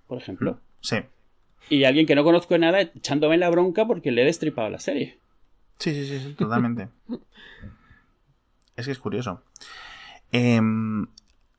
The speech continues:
Speaker 2: hay un, un tuit, que lo voy a poner en el enlace del, del blog, de Maisie Williams, que para que no sepan por el nombre es Arya Stark en, en la serie,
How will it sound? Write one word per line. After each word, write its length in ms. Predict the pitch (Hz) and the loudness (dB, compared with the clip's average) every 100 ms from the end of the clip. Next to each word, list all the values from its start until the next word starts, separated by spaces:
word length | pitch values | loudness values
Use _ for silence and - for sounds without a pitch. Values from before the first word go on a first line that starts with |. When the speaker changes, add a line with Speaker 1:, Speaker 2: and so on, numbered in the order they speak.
| - | 0
Speaker 2:
hay 200 | 135 160 | 2 4
un, 540 | 151 139 135 120 95 | 4 4 6 4 2
un 220 | - 113 104 | 0 0 0
tuit, 280 | 107 113 - - | -4 -4 -10 -8
que 80 | 98 | -6
lo 80 | |
voy 100 | 95 | -4
a 60 | 101 | -4
poner 360 | 104 101 98 95 | -4 -4 -4 -6
en 140 | 92 | -6
el 120 | 104 | -8
enlace 420 | 101 101 107 - 104 | -10 -10 -10 -8 -8
del, 400 | 98 92 90 - | -8 -10 -12 -12
del 180 | 98 98 | -10 -8
blog, 260 | 101 120 - - - - | -6 -6 -8 -20 -20 -12
de 220 | 110 104 | -2 0
Maisie 360 | 104 127 - 120 | 4 2 2 0
Williams, 440 | 117 123 117 135 | 2 2 2 -2
que 140 | - 101 | -4 -6
para 160 | 95 | -6
que 80 | 98 | -6
no 120 | 98 | -4
sepan 280 | 107 104 104 | -4 -2 -2
por 100 | 95 | -2
el 60 | 98 | 0
nombre 220 | 110 101 | 0 0
es 140 | 104 - | -4 -4
Arya 240 | 110 107 | -2 2
Stark 340 | - - 101 - | 4 2 -2 -4
en, 300 | 98 92 82 - | -8 -8 -10 -10
en 120 | 101 | -10
la 100 | 95 | -8
serie, 360 | - 107 131 | -6 -4 -6